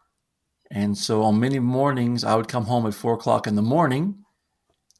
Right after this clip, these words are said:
And since I had to be up at five thirty anyway, I would just lay on the floor in my work clothes, expecting to, you know, wake up, take a shower, and get ready for the day. Well, that worked fine until my deaf roommate moved in.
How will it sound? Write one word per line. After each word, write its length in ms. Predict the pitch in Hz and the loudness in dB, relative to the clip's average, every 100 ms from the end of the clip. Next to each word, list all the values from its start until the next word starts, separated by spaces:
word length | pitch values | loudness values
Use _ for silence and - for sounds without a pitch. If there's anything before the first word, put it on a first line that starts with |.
| _ | _
And 240 | 107 101 98 | 0 0 0
since 200 | 110 113 | -4 -2
I 60 | |
had 60 | 107 | 0
to 60 | |
be 180 | 101 113 | 0 2
up 140 | 110 107 | 2 0
at 100 | 98 | -2
five 320 | 110 107 101 | 0 0 0
thirty 340 | 113 104 107 | -2 -2 0
anyway, 460 | 160 175 123 123 131 | 2 2 4 4 4
I 160 | 110 | 2
would 100 | 117 | 0
just 240 | 117 113 - | 0 -4 -2
lay 100 | 107 | -2
on 120 | 104 | -2
the 80 | 101 | -4
floor 580 | - 165 151 127 185 214 - _ _ _ _ _ _ _ _ _ _ | -2 2 4 2 -2 -8 -20 _ _ _ _ _ _ _ _ _ _
in 160 | 123 113 | -2 2
my 120 | 110 | 4
work 280 | 107 113 - | 4 0 0
clothes, 440 | 113 110 123 - - | 2 4 2 -4 -8
expecting 560 | 123 - 120 - 113 | -12 -4 -4 -2 -4
to, 200 | 101 101 107 | 0 -2 -2
you 100 | 120 | -2
know, 120 | 98 | -2
wake 260 | 98 110 110 | 0 -2 -2
up, 180 | 110 | -8
take 180 | - 107 | -8 -10
a 40 | 101 | -8
shower, 440 | - 107 107 113 | -4 0 0 -2
and 280 | 117 - 107 | -4 -8 -8
get 120 | 107 | -6
ready 180 | 104 101 | -4 -6
for 140 | - | -8
the 120 | 98 104 | -8 -4
day. 280 | 131 113 - _ _ _ _ _ _ _ _ _ _ _ _ | -4 -4 -10 _ _ _ _ _ _ _ _ _ _ _ _
Well, 240 | 123 160 | 4 6
that 240 | 165 214 - | 6 2 0
worked 280 | 180 185 - | -2 -2 -4
fine 580 | - 175 196 160 135 127 | -2 2 4 4 4 2
until 440 | 123 - 131 120 | -2 0 0 2
my 160 | 113 110 | 2 2
deaf 240 | 104 - | 0 0
roommate 280 | 220 190 107 | -2 0 0
moved 260 | 107 101 | 0 0
in. 180 | - - | -4 -8